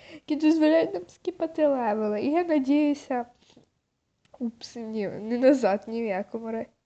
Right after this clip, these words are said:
Що за? А,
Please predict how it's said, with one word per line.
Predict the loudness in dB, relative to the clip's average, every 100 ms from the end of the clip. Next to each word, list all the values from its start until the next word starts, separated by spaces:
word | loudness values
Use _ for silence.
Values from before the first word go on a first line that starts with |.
| _ _ _ _ _ _ _ _ _ _ _ -16
Що | -10 -2 2 2
за? | 2 0 -2 _ _ _ _ _ _ _ _ _ _
А, | -6 -4 -4 -6